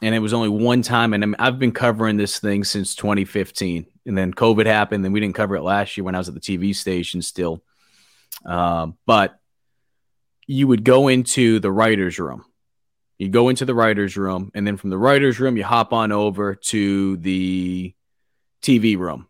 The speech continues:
And then from the T V room, you'd go down. Actually, before the T V room,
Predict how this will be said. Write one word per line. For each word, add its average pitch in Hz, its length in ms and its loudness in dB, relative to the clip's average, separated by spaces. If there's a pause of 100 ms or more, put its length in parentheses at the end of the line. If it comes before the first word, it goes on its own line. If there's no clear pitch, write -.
And 104 100 -2
then 107 100 -2
from 104 120 -8
the 101 60 -4
T 143 180 -2
V 131 160 -4
room, 131 240 -2
you'd 101 160 -4
go 117 180 2
down. 110 380 0
Actually, 117 300 -2
before 156 280 -2
the 139 60 -4
T 107 200 -6
V 95 140 -4
room, 95 300 -6